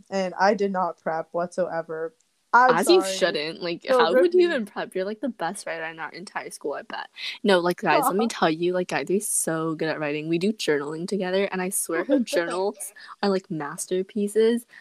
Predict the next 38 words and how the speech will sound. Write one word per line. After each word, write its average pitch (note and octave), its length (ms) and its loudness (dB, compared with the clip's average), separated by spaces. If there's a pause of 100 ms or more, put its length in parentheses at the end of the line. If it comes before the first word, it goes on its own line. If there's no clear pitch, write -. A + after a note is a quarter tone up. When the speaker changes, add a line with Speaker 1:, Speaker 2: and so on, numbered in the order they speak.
(160)
Speaker 2:
Like, G3+ 220 0
Speaker 1:
No, A3 100 0
you're A3+ 260 -2
hyping A#3+ 560 -4
this - 80 0
Speaker 2:
like, B3+ 160 2
Speaker 1:
up - 80 0
Speaker 2:
if A#3+ 140 2
Speaker 1:
too A3 80 -2
Speaker 2:
Anne G3 240 6
Speaker 1:
much. A#3+ 100 2
Speaker 2:
Frank F3 460 -2 (160)
was, A#3+ 380 4 (400)
wait, A#4 200 8
I A#4+ 100 8
don't F#5+ 160 0 (200)
know C5 120 4 (100)
if - 60 -8
I - 140 6
can A#4+ 260 -2
say - 420 -14 (260)
that. - 140 -4 (280)
Speaker 1:
<laughs> - 0 -
You - 440 2
Speaker 2:
But, E4+ 160 4
like, A#4 100 -4 (500)
Speaker 1:
can't, C#5+ 300 -10
you A4+ 180 -4 (120)
Speaker 2:
if - 0 -
it C5+ 120 8
Speaker 1:
can't. A4 160 6
Speaker 2:
was A4+ 140 4 (220)
published, F4 840 -6 (140)
everyone D#4+ 380 -6 (160)
would F4 180 4
be C4 160 -2
like, C#4 220 -4 (360)
"She's D4+ 480 2